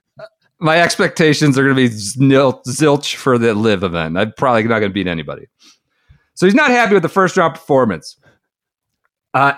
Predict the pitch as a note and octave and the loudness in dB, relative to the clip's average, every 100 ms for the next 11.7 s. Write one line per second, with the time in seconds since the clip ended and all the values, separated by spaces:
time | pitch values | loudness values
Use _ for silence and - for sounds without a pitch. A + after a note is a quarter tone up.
0 | - - G#3 F#3 F3 G3+ C#4 F4 C4 B3 | -4 0 2 2 2 2 2 0 0 2
1 | A3 G#3 - - C#4 - - A3+ G#3 G#3 | 2 2 -2 -4 -4 -6 0 2 2 0
2 | G#3 - _ - A3+ A#3 G3 F#3+ F#3+ E3+ | -6 -12 _ -2 2 2 2 0 0 -2
3 | E3 - E3 E3+ D#3+ D3 C#3 G2 F2 - | -2 0 2 2 2 2 2 0 -4 -4
4 | F#3+ - F#3+ E3 D3+ C3+ B2 A#2 - - | -4 -2 -2 2 2 4 2 0 -4 -8
5 | A3+ A#3 G#3+ F3 E3 D#3+ D3+ B2 C3 A3+ | -2 0 2 0 0 0 0 0 2 2
6 | E4+ C4 - - F#2+ D2+ - _ _ _ | 2 0 -4 -4 -4 -6 -12 _ _ _
7 | _ _ _ _ _ _ - - E3 D3+ | _ _ _ _ _ _ -16 -8 -6 -6
8 | G#2 A2+ C#3 D3+ C#3 - B2 - - _ | -6 -8 -6 -6 -8 -6 -10 -10 -16 _
9 | _ _ _ _ _ _ - D3 D3+ C#3 | _ _ _ _ _ _ -10 -2 0 2
10 | D3+ A#2+ G#2+ G#2+ F3 C3+ C#2+ _ _ - | 0 0 0 0 2 -2 -6 _ _ -10
11 | A2 G#2 A2+ G#2 G2 F#2 D#2 | -6 -2 0 2 2 0 -4